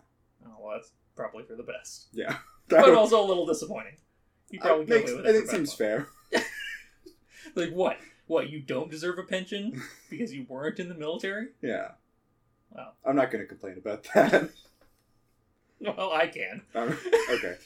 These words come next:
Speaker 2: And if you wanna take my case to the government, feel free to do so.
Speaker 1: Oh, yeah.
Speaker 2: I'm not gonna
Speaker 1: I'm
Speaker 2: push
Speaker 1: sure I'll
Speaker 2: it.
Speaker 1: be put on a list.
Speaker 2: Yeah, oh, yeah.
Speaker 1: I probably already am <laughs> for this
Speaker 2: <laughs>
Speaker 1: fucking podcast.
Speaker 2: Is this the fucking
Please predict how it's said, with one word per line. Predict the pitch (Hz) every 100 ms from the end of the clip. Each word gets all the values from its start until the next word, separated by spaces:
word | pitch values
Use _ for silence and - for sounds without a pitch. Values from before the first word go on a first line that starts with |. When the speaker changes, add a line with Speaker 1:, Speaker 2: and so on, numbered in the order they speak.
| _ -
Speaker 2:
And | 135 143
if | 147
you | 165
wanna | 151 139
take | 139 123
my | 117
case | 113 107 110 -
to | -
the | -
government, | 107 101 101 95 -
feel | - 101
free | - 92
to | 92 95
do |
so. | 95 113
Speaker 1:
Oh, | 190 110
yeah. | 107
Speaker 2:
I'm |
not | 107 92
gonna | 92 92
Speaker 1:
I'm | 165
Speaker 2:
push | -
Speaker 1:
sure | 233
I'll | 185
Speaker 2:
it. |
Speaker 1:
be | 156
put | - 123
on | 104
a | 98
list. | 98 - -
Speaker 2:
Yeah, | 110 107 123
oh, |
yeah. | 123 101 -
Speaker 1:
I | 135
probably | 185 160 156 156
already | 147 - -
am | - - - -
<laughs> | -
for | 135 - 139
this | 185 170 165
Speaker 2:
<laughs> | -
Speaker 1:
fucking | - 151 131
podcast. | 139 143 - 117 120
Speaker 2:
Is | -
this | 226
the | 170
fucking | 190 185